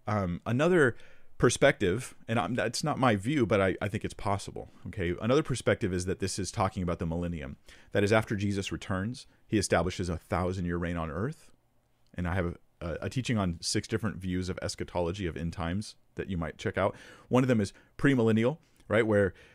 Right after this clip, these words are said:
where Jesus is gonna come and have a thousand-year reign. During that thousand-year reign, many think, "Well, that's when Eze-, what Ezekiel's talking about. Um,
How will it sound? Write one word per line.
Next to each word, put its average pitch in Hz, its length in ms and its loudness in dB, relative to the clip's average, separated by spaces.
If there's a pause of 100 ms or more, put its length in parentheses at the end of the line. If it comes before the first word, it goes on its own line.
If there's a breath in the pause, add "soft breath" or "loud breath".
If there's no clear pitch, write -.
(120 loud breath)
where 104 300 4 (120)
Jesus 110 420 -2
is 113 100 -4
gonna 107 140 0
come 107 220 0
and 107 80 2
have 87 100 -2
a 90 40 -2
thousand-year 101 500 0
reign. 95 300 -4 (920)
During 180 240 6
that 147 160 4
thousand-year 110 460 4
reign, 98 360 -2 (180)
many 104 200 2
think, 101 300 -2
"Well, 95 260 2
that's 117 240 2
when 98 140 0
Eze-, 78 200 -6
what 98 140 -2
Ezekiel's 82 340 -6
talking - 320 -8
about. - 320 -12 (120)
Um, 95 500 0